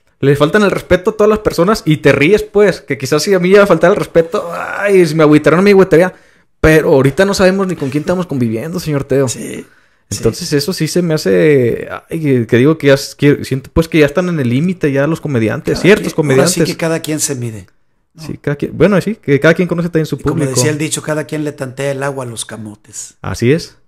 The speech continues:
Speaker 1: Señor Teo, ahorita, por ejemplo, salió el chiste, el de, el del Chico Fresa, pero vio que usted también tiene como que muchos tonitos, ¿no? Mec, mec, y cosas
Speaker 2: Ah,
Speaker 1: de
Speaker 2: sí,
Speaker 1: esas.
Speaker 2: sonidos.
Speaker 1: ¿De dónde sa-, saca todo,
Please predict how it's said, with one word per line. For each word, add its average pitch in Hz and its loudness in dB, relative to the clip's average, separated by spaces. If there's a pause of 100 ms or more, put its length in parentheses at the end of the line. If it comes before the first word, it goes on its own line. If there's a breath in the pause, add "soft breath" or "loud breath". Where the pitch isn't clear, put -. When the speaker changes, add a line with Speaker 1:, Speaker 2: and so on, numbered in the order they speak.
(380 loud breath)
Speaker 1:
Señor 151 4
Teo, 185 2
ahorita, 156 2
por 139 0
ejemplo, 151 2 (760)
salió 139 4
el 165 8
chiste, - -2
el 165 2
de, 117 6
el 117 0
del 107 4 (240)
Chico - -2
Fresa, 127 0
pero 127 6
vio 147 4
que 190 0
usted 175 -4
también 175 -6
tiene 175 -2
como 147 -2
que 131 -2
muchos 139 -4
tonitos, 143 0
¿no? 151 -2 (100)
Mec, 175 2
mec, 196 2
y 131 2
cosas 165 2
Speaker 2:
Ah, - 4
Speaker 1:
de 170 6
Speaker 2:
sí, 180 6
Speaker 1:
esas. 175 4
Speaker 2:
sonidos. 143 -4
Speaker 1:
¿De 143 6
dónde 202 6
sa-, 196 2
saca 185 2
todo, 190 6